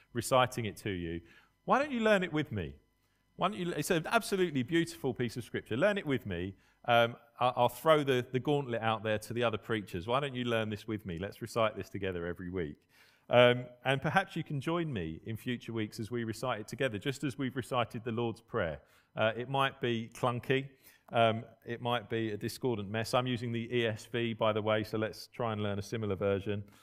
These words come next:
or the same version even, otherwise it will be a discordant mess. But anyway, let's read it. As I say, l-, like, let this sink in.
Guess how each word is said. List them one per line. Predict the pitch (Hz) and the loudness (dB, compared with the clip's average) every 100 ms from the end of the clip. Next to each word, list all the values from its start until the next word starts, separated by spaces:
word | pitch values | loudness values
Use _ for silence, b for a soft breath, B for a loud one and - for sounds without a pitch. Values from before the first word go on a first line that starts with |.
| b b | b b
or | 110 101 | -2 -2
the | |
same | 101 113 110 | 0 0 0
version | 101 92 95 | 0 0 0
even, | 95 95 104 | -4 -4 -4
otherwise | 101 98 95 | -2 -2 -2
it | 98 | -2
will | 107 107 | -2 -2
be | 90 | -4
a | 87 | -6
discordant | 90 - 98 90 87 | -8 -6 -6 -6 -8
mess. | 92 - | -10 -6
But | 120 147 | 0 2
anyway, | 151 107 85 B B - | 4 4 2 B B 0
let's | 165 180 | 2 8
read | 226 147 | 8 8
it. | 98 - - _ _ _ _ _ _ _ b b b b b _ _ | 4 -2 -20 _ _ _ _ _ _ _ b b b b b _ _
As | 165 180 | 4 4
I | |
say, | 180 185 139 104 - _ - | 6 8 8 2 -8 _ -10
l-, | 160 - - _ | -8 -8 -18 _
like, | 147 147 143 - - _ - | 6 6 6 0 -18 _ 2
let | 151 202 - 151 | 6 6 4 0
this | 143 160 - - - _ _ _ | 2 2 0 -10 -14 _ _ _
sink | - 156 143 - | -2 0 0 2
in. | 139 90 | 2 2